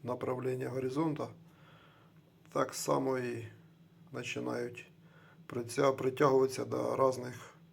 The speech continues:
металічних предметів. Тобто вже стрілка коректується під них.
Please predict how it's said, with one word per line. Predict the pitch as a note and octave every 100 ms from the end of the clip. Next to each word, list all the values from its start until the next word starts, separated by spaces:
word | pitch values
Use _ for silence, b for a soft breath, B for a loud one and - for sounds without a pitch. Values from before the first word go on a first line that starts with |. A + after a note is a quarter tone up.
| - - - - B B B B B B B -
металічних | B2 A#2 C3 C3 B2+ A#2 B2+ A2
предметів. | C3 A#2 A#2+ G#2+ G#2+ G#2+ B B B B B B - - -
Тобто | - C3 B2 A#2+
вже | A#2+
стрілка | B2+ B2+ C3+ C3+
коректується | A#2+ - B2 A#2 C3 B2 - A2+
під | G#2 B2
них. | A2+ G#2+ G#2+